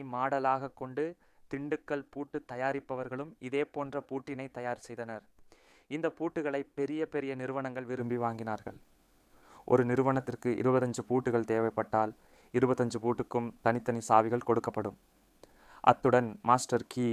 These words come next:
ஒன்றும் கொடுப்பார்கள். மாஸ்டர் கீயை கொண்டு இருபத்தஞ்சு பூட்டுகளையும் திறக்கவும் பூட்டவும் முடியும். பூட்டின் விலை ரூ. நூறு முதல் அதிகபட்சமாக கோயில் பூட்டின் விலை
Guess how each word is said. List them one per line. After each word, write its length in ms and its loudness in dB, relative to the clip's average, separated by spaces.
ஒன்றும் 400 0
கொடுப்பார்கள். 500 -2
மாஸ்டர் 400 6
கீயை 340 0
கொண்டு 280 2
இருபத்தஞ்சு 480 2
பூட்டுகளையும் 540 2
திறக்கவும் 440 2
பூட்டவும் 460 2
முடியும். 420 -2
பூட்டின் 320 6
விலை 240 6
ரூ. 240 6
நூறு 420 4
முதல் 400 8
அதிகபட்சமாக 960 6
கோயில் 380 8
பூட்டின் 360 0
விலை 200 6